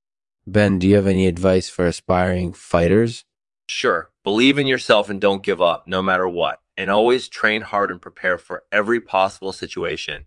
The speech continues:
Speaker 2: That way, you can always give your best performance no matter what happens in a fight.
Speaker 1: Speaking of learning from experience, has there been any time in your professional M M A career when you've managed to successfully pull off a move that you hadn't rehearsed for beforehand?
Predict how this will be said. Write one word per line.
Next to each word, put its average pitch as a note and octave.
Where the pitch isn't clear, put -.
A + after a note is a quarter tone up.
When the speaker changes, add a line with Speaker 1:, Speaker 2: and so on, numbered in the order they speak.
Speaker 2:
That G2
way, B2
you A2
can F#2
always G2
give F2+
your F2
best F2
performance F#2
no F2+
matter F2+
what E2+
happens E2+
in E2
a D#2+
fight. E2
Speaker 1:
Speaking G#2
of F2+
learning G2
from F2
experience, F2
has F#2
there F#2
been F2
any G2
time F#2
in E2+
your E2+
professional F2
M E2+
M F2
A F2
career F2
when E2
you've F2
managed F2
to -
successfully -
pull F2+
off F2+
a -
move F2
that D#2+
you E2
hadn't -
rehearsed F2+
for E2+
beforehand? A#2